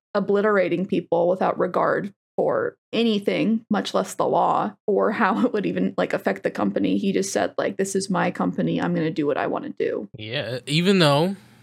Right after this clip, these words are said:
Speaker 2: even though as much as Twitter was a hellscape for mental and, uh,
Speaker 1: Mm-hmm.
Speaker 2: physical and emotional, you could tell the people that worked there were for the people because they were like, "All right, like, we'll just quit. Like, we don't need to stay here. <laughs> Like, we're done.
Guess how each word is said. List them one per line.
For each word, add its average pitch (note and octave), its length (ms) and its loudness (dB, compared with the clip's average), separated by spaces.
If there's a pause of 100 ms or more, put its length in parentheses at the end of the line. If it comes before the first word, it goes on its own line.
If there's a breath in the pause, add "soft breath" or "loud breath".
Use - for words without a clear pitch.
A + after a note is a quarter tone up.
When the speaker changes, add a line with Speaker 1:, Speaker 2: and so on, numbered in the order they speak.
(400 soft breath)
Speaker 2:
even A2+ 260 -2
though D3 160 2
as C#3 120 0
much A#2+ 220 -4
as C#3 120 -8
Twitter A2 380 -2
was C3 200 2
a D3+ 80 0
hellscape A2+ 680 -2
for A#2 240 -4
mental C#3 640 -4 (800)
and, B2+ 300 -2
uh, C4 100 -4
Speaker 1:
Mm-hmm. - 120 -2
Speaker 2:
physical E3 400 6
and F3+ 80 4
emotional, D3+ 680 4 (760 loud breath)
you A#2+ 140 0
could D3 160 4
tell D#3+ 260 6
the D3 120 4
people D3 220 2
that C#3+ 140 6
worked C#3+ 220 2
there D#3 140 6
were A#2 120 4
for C3 220 2
the C3 80 2
people D#3+ 420 2
because A#2+ 320 2
they B2 100 8
were A#2+ 120 8
like, G#2+ 140 6
"All G#2 120 6
right, G2 260 4 (440 loud breath)
like, G#2 100 0
we'll A2+ 100 2
just G#2 200 -2
quit. G2+ 280 -2 (800)
Like, A#2 120 4
we B2 100 6
don't A#2+ 120 4
need G#2+ 100 0
to G#2 60 -6
stay A2+ 220 2
here. A2+ 280 2
<laughs> - 500 -8
Like, D3 100 8
we're D#3 160 12
done. B2+ 260 8